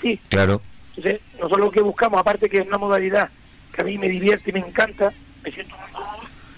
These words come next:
Speaker 1: yo soy el primero, igual que muchos compañeros nuestros, que apostamos al cien por cien para que vengan todos los compañeros de Tenerife, que también te digo, no hubo, no hubo que presionar mucho. Yo,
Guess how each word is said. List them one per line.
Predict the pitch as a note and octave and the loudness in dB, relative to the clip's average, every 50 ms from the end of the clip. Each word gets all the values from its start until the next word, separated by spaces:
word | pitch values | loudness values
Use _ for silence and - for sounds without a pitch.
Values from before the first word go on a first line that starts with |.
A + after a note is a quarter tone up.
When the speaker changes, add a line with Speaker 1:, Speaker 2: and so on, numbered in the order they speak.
| - - - - - | -20 -20 -20 -8 -4
Speaker 1:
yo | E3+ D3 | -4 0
soy | - F3 | 0 0
el | F3+ F3 | 0 2
primero, | - F3+ F3+ F#3+ F#3+ G3 G3+ G#3 G3+ | 0 0 2 2 4 4 4 4 4
igual | F#3 E3 D#3 E3 F3+ F3 | 2 2 2 2 2 2
que | - F#3+ | 2 -2
muchos | E3+ F3 - E3 F3+ | -2 -2 -4 -6 -2
compañeros | E3 F3 D#3+ F#3 E3+ F3 F3 E3 | -2 0 0 2 2 4 2 4
nuestros, | D#3 F3 F#3 - G#3 G#3 G#3+ - - - - - - - - - - - | 4 2 2 4 4 2 2 2 -4 -20 -20 -20 -20 -20 -20 -16 -2 2
que | G3+ F#3 | 2 2
apostamos | F3 E3+ D3 - F#3 F3 F3 F#3 | 4 2 2 2 2 4 4 2
al | F3+ - | 0 0
cien | - F#3 F#3 | -2 -6 -4
por | - G3 D#3 - | -4 -6 -6 -4
cien | - F#3 F#3+ - | -4 -6 -4 0
para | - G#3 G3+ G3+ G3+ G3 F#3+ F#3+ F3+ F3 D#3+ D#3 C#3+ - - - - - - - - - - - - | 0 2 2 4 2 2 2 2 0 0 -4 -6 -8 -10 -16 -20 -20 -20 -20 -20 -20 -20 -14 -2 0
que | F3 E3+ | 2 2
vengan | F3+ F3+ F#3 F3 | 2 2 0 0
todos | - F#3+ F3+ F3+ | 2 2 4 4
los | E3+ | 4
compañeros | - G3 F3 G3+ G3 F#3 F#3+ F#3 F3+ | 2 0 2 2 2 2 2 0 0
de | F#3 E3 | 2 2
Tenerife, | F3+ F3 F3 E3+ G3 F#3+ G3 G#3 G#3 - - - - - - | 4 4 4 4 2 2 2 0 0 0 -2 -20 -16 -4 0
que | - - | 2 2
también | F3+ F3+ F#3+ G3 F#3+ | 4 4 2 2 4
te | G#3+ | 4
digo, | G3+ A3+ A3 G3+ F#3 | 4 4 4 4 2
no | F3+ F#3+ G3+ | 2 2 2
hubo, | G#3 A3+ A3+ A3+ A3+ G#3+ F#3 - - - - - - - - - | 2 4 4 4 6 4 4 2 -4 -16 -20 -20 -20 -18 -6 0
no | G3 G#3+ | 2 4
hubo | A3+ A3+ A3 G#3 | 4 4 4 4
que | G3+ F#3+ | 2 2
presionar | F#3 F3+ D#3+ F3 F3+ F#3 F#3 F#3+ | 2 2 0 0 2 2 2 2
mucho. | A3 A#3+ - - F3 | 2 -2 -2 -2 -6
Yo, | D#3 F#3 F#3+ G3 G3+ G#3 G3+ G3 F3 | -2 2 4 4 4 4 4 2 0